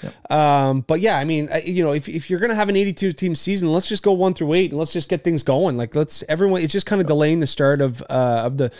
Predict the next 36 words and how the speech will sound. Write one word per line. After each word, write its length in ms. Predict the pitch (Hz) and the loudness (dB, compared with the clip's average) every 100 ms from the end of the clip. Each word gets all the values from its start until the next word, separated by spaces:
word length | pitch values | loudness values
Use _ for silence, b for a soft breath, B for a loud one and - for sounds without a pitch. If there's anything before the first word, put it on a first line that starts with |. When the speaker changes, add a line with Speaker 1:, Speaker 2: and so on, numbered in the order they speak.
| B B | B B
Speaker 2:
of 120 | - | -2
the 80 | 143 | -2
playoffs. 480 | - 147 156 156 - | 2 2 4 0 -4
But, 400 | - 127 123 B B B | -2 -2 -2 B B B
um, 320 | 147 143 139 | 0 2 0
but 120 | 131 | 0
yeah, 120 | 196 170 | 2 2
let's 220 | 180 - | 2 0
talk 240 | 214 170 | 0 0
about 140 | 139 127 | -2 -4
it 80 | |
here. 160 | 120 120 | -2 -4
So 120 | 139 | -2
we 40 | 156 | -2
got 80 | |
the 60 | 185 | 0
Bulls, 380 | 156 190 262 226 | 2 4 4 0
Heat. 460 | - 180 175 - - B B B - | 0 2 2 -4 -16 B B B -2
I 60 | |
mean, 320 | 170 185 147 143 - | 2 2 0 -4 -10
I, 80 | 147 - | -8 -4
I 60 | |
think 300 | 170 - 240 | -2 0 0
the 80 | 233 | 0
Heat 180 | 185 208 | 2 2
should 160 | - 180 | 2 2
win 140 | 202 | 2
that 180 | 196 190 | 2 2
game. 220 | 185 190 | 2 2
I 40 | |
think 160 | 156 180 | 0 -2
that 40 | 165 | -2
the 100 | 160 | -2
deeper 300 | 135 170 160 | -2 -4 -2
team, 220 | 180 165 | 0 0
Justin. 420 | 160 156 - 156 | 2 0 0 -6